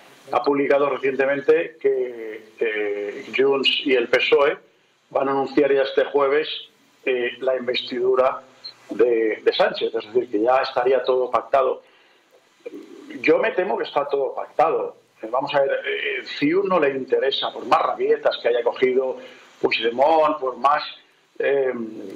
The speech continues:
competición que haya con, con Ju-, con Esquerra de Cataluña, al final a todos les interesa que Sánchez siga en la Moncloa,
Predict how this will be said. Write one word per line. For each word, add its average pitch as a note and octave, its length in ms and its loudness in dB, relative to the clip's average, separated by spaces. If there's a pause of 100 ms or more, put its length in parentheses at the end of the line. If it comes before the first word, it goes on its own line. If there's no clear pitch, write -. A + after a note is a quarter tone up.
(220)
competición D3 1300 0
que B2 120 2
haya C3 340 0
con, A#2 680 -8
con A2+ 300 -8
Ju-, C#3 260 -8
con B2 200 -6
Esquerra C#3 400 2
de B2+ 60 2
Cataluña, C3+ 600 0 (460)
al - 100 -2
final F#3 360 2
a - 20 0
todos F3+ 180 2
les D#3+ 140 -2
interesa C#3+ 580 0 (180)
que B2+ 120 -2
Sánchez D3+ 720 -2
siga C3+ 720 0
en A#2+ 100 -2
la A#2 100 -4
Moncloa, A#2 580 -2